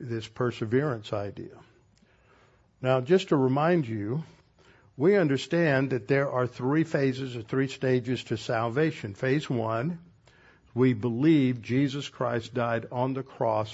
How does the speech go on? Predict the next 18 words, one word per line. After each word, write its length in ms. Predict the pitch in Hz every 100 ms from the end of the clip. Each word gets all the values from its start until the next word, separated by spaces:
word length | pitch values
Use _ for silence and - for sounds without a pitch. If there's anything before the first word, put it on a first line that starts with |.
| - -
for 260 | 120 127
our 200 | 123 117
sins, 720 | 110 - 147 113 98 113 135 - - - - - -
and 180 | 120 123
by 180 | 107 110
trusting 600 | - 156 156 - 185 165
in 140 | 127
Him 320 | 127 139 135
and 120 | 123
Him 240 | 110 143 139
alone, 600 | 123 151 143 101 107 131 _ _ _ _ _ _
we 160 | 120 127
have 680 | 107 165 165 117 113 120 - -
everlasting 840 | 127 127 120 117 113 - 117 110
life. 420 | 123 113 104 - - - - -
We 240 | 123 147
are 240 | 143 127 120
justified 1400 | 98 95 135 175 170 - 127 - 110 107 101 104 127